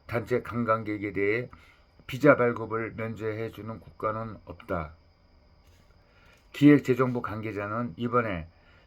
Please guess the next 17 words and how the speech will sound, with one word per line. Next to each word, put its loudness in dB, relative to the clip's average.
중국의 -2
단체 -4
관광객 -4
대상으로 -4
비자 0
발급 -4
면제에 2
나선 -2
것은 -4
중국 -6
측에서 -6
지난해 -4
십일 -4
월 -2
사상 0
처음으로 0
우리 -2